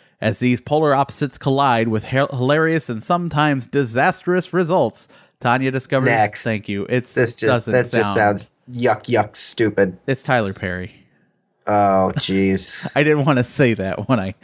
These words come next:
Speaker 1: <laughs> read it.
Speaker 2: You coulda gotten next right then.
Speaker 1: <laughs> I know I could've. Uh, all right, this one I,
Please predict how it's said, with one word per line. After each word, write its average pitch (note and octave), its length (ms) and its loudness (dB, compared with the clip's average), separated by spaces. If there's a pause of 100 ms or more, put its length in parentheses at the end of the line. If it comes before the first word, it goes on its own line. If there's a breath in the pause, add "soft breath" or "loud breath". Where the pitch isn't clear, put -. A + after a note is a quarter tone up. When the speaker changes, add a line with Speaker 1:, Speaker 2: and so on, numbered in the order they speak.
(140 loud breath)
Speaker 1:
<laughs> - 200 -20
read F#2+ 380 -2
it. F2 160 -14 (460 soft breath)
Speaker 2:
You A#2+ 140 0
coulda A#2 220 0
gotten A2+ 340 0
next A2+ 280 -2
right A#2 200 0
then. E3+ 400 0
Speaker 1:
<laughs> - 0 -
I D#3 200 -2
know D#3 240 0
I C3 140 0
could've. G#2+ 380 -4 (520 loud breath)
Uh, C3 720 0 (420)
all B2+ 100 0
right, A#2+ 300 2
this D3+ 260 0
one E3 200 4
I, C#3+ 220 2